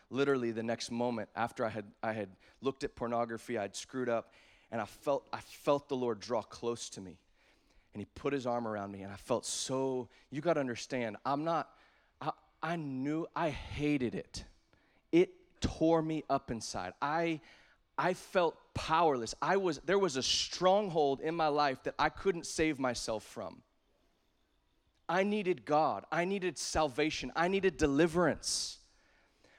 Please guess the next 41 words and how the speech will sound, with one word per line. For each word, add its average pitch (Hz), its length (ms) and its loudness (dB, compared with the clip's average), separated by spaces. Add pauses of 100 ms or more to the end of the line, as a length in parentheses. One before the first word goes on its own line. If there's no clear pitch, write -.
But 185 160 2
because 196 320 4
I 190 140 6
didn't, 190 260 0
my 180 140 4
gospel 180 600 4
was 156 160 4
so 185 220 2
small, 170 720 2
I 175 120 8
didn't 175 280 2
know 160 180 4
he 170 140 -2
would 156 160 -2
save 185 340 2
me. 113 240 -6 (1400)
I 185 80 6
didn't 202 180 2
have 180 140 4
the 180 80 0
faith 208 340 2
he 190 80 -8
would 156 140 -4
save 147 220 -2
me. 135 100 -2
I 190 160 4
was 190 160 2
actually 185 320 0
told, 190 220 0
"Man, 180 120 0
you 196 60 0
know 202 80 2
what? 196 100 2
You're 185 100 0
gonna 190 160 0
struggle 175 380 2
with 165 120 2
that 160 180 2
your 156 80 0
whole 170 160 0
life." 165 500 -2